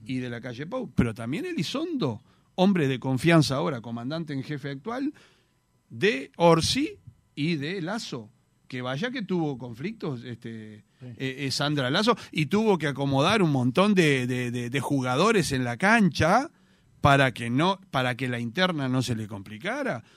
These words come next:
Speaker 1: porque yo podría acá poner la suspicacia de por qué se le termina dando, eh, a un contraalmirante que, que preside el Instituto Antártico,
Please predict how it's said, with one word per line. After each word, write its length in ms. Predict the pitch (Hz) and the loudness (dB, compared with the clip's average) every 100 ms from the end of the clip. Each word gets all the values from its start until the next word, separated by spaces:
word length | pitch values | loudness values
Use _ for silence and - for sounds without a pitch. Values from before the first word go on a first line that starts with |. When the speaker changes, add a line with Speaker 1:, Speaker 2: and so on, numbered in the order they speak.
| _ _ | _ _
Speaker 1:
porque 260 | - 117 113 | 0 2 0
yo 160 | 117 | 0
podría 340 | 185 202 143 127 | 2 2 2 2
acá 200 | 135 226 | 2 0
poner 300 | 233 131 147 | 0 -6 -4
la 140 | 139 | -6
suspicacia 840 | 117 110 117 107 185 214 180 127 107 _ _ _ - | -10 -12 -12 -10 -8 -6 -6 -8 -12 _ _ _ -6
de 180 | 127 123 | -2 6
por 280 | 131 117 | 6 6
qué 220 | 110 240 247 | 0 2 2
se 160 | 143 | 2
le 100 | 123 | -2
termina 480 | 110 117 139 170 135 | -4 -4 -2 0 4
dando, 500 | 151 190 170 123 104 - _ _ | 6 6 6 2 -4 -14 _ _
eh, 160 | - 127 | -6 -4
a 120 | 135 131 | 2 4
un 160 | 165 | 4
contraalmirante 1000 | 160 131 123 123 123 127 160 170 131 113 | 4 2 0 -2 0 4 4 4 2 -4
que, 160 | 110 - _ - | -10 -14 _ -10
que 140 | 120 | -10
preside 520 | 113 - 120 - 160 | 2 4 4 4 2
el 80 | 139 | 2
Instituto 460 | 123 123 117 135 165 | -2 -6 -8 -2 -2
Antártico, 720 | 160 180 180 226 233 269 | 0 0 -2 -6 -2 0